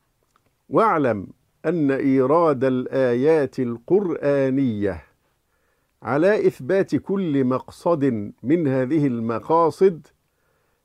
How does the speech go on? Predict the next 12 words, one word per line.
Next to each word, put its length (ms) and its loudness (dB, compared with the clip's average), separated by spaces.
لا 280 2
يحتاج 680 0
إليه 580 0
من 260 -2
يقرأ 520 -2
القرآن 640 -2
العظيم، 680 -2
فإنه 720 2
إذا 580 0
أخذ 300 0
المصحف 760 -2
الكريم 640 -2